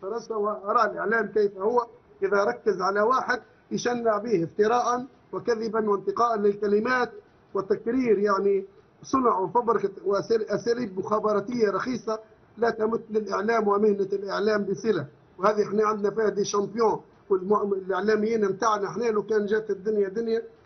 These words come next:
راه من كلهم من العام الثاني وقع التثبت من شاهدي، من شاهدهم، ووقع التثبت من أعمالهم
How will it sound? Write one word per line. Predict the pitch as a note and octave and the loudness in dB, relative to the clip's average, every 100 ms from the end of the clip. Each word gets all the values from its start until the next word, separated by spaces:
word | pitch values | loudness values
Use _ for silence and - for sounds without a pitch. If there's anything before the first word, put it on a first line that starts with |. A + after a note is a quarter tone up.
| - G3 G#3 - | -8 -4 -4 -6
راه | G3+ G3+ F#3 | 0 0 0
من | G3 G3 | -4 -4
كلهم | A#3 G3+ F#3 | -2 -2 -2
من | F#3+ | -2
العام | F3+ G#3+ G#3 | 0 0 -2
الثاني | - A3+ A3 A#3 A#3 _ - G3 F#3+ - D#3 - E3+ | -2 -2 -2 -2 -12 _ -20 -20 -20 -20 -20 -20 -6
وقع | G3+ A3 G3+ F3+ | 0 0 0 -4
التثبت | F3+ F#3+ A3 F3+ F#3+ | -4 -4 -4 -4 -6
من | F#3 F#3+ | -6 -6
شاهدي، | F#3+ F#3+ F3+ F#3+ F#3+ B3 F#3 | -4 -2 -2 -4 -6 -8 -2
من | F#3 | -2
شاهدهم، | F#3 F3+ F#3 G3 G#3+ G#3 G3+ A#3 - _ _ - | 0 -2 -4 -8 -8 0 0 0 -6 _ _ -2
ووقع | F#3 G#3 G#3 G3 | 2 2 2 -2
التثبت | G3 G3 F#3+ A#3+ F#3 A3 - - _ G#3 | -2 -4 -2 -2 0 -2 -2 -16 _ 0
من | A3 G#3 - - - | 0 0 -6 -18 0
أعمالهم | F#3 F#3 A3+ A#3 A3 G#3+ A#3 | 2 4 2 2 2 2 0